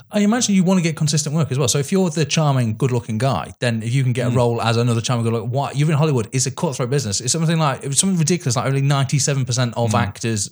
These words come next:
Speaker 1: or male actors and female actors will actually ever make it to the big time. The rest of them are living near the poverty line with second jobs and stuff like that. So
Speaker 2: Yeah, and so I just wanna reiterate, this isn't about sneering at,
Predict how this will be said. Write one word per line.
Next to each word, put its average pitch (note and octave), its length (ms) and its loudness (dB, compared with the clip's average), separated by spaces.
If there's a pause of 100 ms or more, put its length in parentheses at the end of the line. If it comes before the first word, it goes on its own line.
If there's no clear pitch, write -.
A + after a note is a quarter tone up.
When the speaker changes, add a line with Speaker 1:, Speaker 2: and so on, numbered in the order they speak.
Speaker 1:
or G#2 220 -2 (520)
male B2 180 0
actors G#2+ 380 -4
and G#2 120 -2
female A2+ 240 -2
actors G#2 180 -2
will A#2 120 0
actually A#2 240 -2
ever A2 120 0
make A2 280 0
it G2+ 160 -8 (160)
to - 80 -4
the A2 180 -2
big B2 220 -2
time. A2+ 200 -6
The A2 60 -2
rest B2 180 0
of B2+ 80 -2
them B2 80 -2
are A#2+ 100 -4
living B2 360 0 (240)
near C#3+ 200 4
the C3 60 0
poverty D#3 300 -4
line G2+ 100 -4
with G2 100 0
second A#2+ 260 -2
jobs A#2+ 280 -2
and G#2 80 -4
stuff G#2 160 -4
like C3+ 180 -2
that. G2+ 40 -4
So A2 300 0
Speaker 2:
Yeah, D3+ 200 4
and C3 120 2
so D3+ 120 2
I - 440 -6
just C#3+ 180 0
wanna C#3+ 160 2
reiterate, B2 380 2
this B2+ 160 0
isn't C3 200 4
about A2+ 360 0
sneering A2+ 460 0
at, G#2 240 0